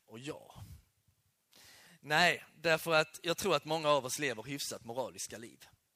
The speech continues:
Vi gör inte konkreta galna övertramp som att fiffla med pengar, mörda och offra barn. Och om vi skulle få frågan, "Är du en god människa?"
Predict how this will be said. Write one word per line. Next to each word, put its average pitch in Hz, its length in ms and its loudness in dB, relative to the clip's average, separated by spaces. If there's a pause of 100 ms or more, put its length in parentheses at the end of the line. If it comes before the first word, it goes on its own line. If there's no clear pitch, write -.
(840)
Vi 139 160 -8
gör 151 280 0
inte 143 160 -8
konkreta 127 520 -8
galna 127 440 -4
övertramp 131 560 -4
som 120 140 -10
att 117 120 -12
fiffla 147 300 -8
med 120 120 -12
pengar, 151 340 -2
mörda 131 360 -2
och 110 80 -8
offra 123 220 -10
barn. - 360 -4 (2500)
Och 165 120 0
om 190 100 0
vi 190 80 0
skulle 190 240 0
få 208 160 2
frågan, 175 420 0
"Är 175 140 -2
du 151 120 -6
en 156 100 -10
god 170 240 -4
människa?" 196 640 -2